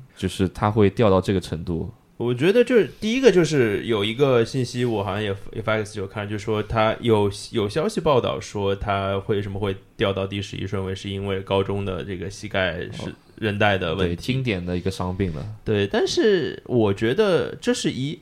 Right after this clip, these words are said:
Speaker 2: 第二个就是，我觉得就是猛龙，就是第一招把 Barnes 给选掉之后的连锁反应。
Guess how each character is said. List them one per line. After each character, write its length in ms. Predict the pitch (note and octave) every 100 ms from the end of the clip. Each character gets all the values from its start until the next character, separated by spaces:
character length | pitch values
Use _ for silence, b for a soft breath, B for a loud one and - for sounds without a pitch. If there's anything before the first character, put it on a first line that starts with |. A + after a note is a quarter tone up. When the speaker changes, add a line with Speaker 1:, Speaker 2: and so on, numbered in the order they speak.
| _
Speaker 2:
第 140 | - G#3+
二 160 | B3
个 80 | F3+
就 120 | E3
是， 400 | D#3 D3+ A#2+ G2+ -
我 240 | A2 F#2+
觉 120 | A2 D3
得 100 | A3
就 160 | D3+
是 180 | B2+ A#2
猛 240 | A2 G2+
龙， 380 | F#2+ F#2+ G2+ A#2 - - _ _ _ -
就 120 | A#2
是 80 | G2
第 280 | - B2
一 80 | B2+
招 360 | B2+ A#2 A#2 - - _ _
把 200 | G#2+ F#2+
Barnes 340 | A2 A2+ A#2
给 100 | -
选 280 | A2 - G2
掉 160 | F#2+ G2+
之 100 | G#2+
后 180 | G#2+ G#2+
的 140 | F#2+
连 160 | F#2+ G2
锁 160 | G#2+
反 100 | G#2+
应。 60 | -